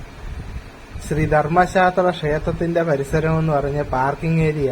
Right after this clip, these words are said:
പഴയതിന്റെ കൂട്ടല്ല, ഇന്റർലോക്ക് വിരിച്ചു തുടങ്ങി. പണി പുരോഗമിച്ചുകൊണ്ടിരിക്കുക. ഈ അടുത്ത സീസൺ ആകുമ്പോഴത്തേക്കിനും ഇതിന്റെ പണി പൂർത്തിയാവുമെന്നാണ് ഇതിന്റെ കോൺട്രാക്ട് എടുത്ത ചേട്ടൻ ഇവിടെ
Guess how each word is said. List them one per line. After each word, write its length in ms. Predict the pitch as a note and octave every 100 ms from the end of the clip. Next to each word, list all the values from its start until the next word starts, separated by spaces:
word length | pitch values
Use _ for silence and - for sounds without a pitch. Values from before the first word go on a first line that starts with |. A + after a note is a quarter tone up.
| A#2+
പഴയതിന്റെ 580 | C3 C3+ D3+ D3+ E3+ F3
കൂട്ടല്ല, 380 | F3 D#3+ C#3 C#3 D3+ D#3 - - - -
ഇന്റർലോക്ക് 680 | D3 D#3 F3+ F#3 F#3 F3+ - G3+ D3+
വിരിച്ചു 280 | C#3 C3+ E3
തുടങ്ങി. 340 | D3 C3+ B2 C3 - - - - - - - - - - - - - -
പണി 220 | D3 D3 F#3+ F#3+
പുരോഗമിച്ചുകൊണ്ടിരിക്കുക. 1000 | D3+ D#3 E3+ F3+ F3+ F#3 F#3 D#3 D3+ D3+ C#3
ഈ 40 | C#3 C#3
അടുത്ത 240 | C#3 F3+ F3+ F3
സീസൺ 400 | D#3 D#3 D#3+ F#3+ E3+
ആകുമ്പോഴത്തേക്കിനും 680 | E3 E3+ E3 E3 D#3+ D#3+ D#3+ D#3
ഇതിന്റെ 240 | C#3+ D3+ D#3+ D3
പണി 240 | C#3 D#3 E3 D#3+
പൂർത്തിയാവുമെന്നാണ് 1000 | C#3 C#3+ F3 D#3+ D3 D#3 D3+ C3+ C3+ D#3 D#3+
ഇതിന്റെ 260 | C#3+ C#3 C#3+ C#3
കോൺട്രാക്ട് 500 | C#3+ D3 E3 E3 D#3+
എടുത്ത 180 | C#3+ C#3 D3+ C#3
ചേട്ടൻ 360 | C3+ C3 D#3 E3+ - - - - - -
ഇവിടെ 160 | D3+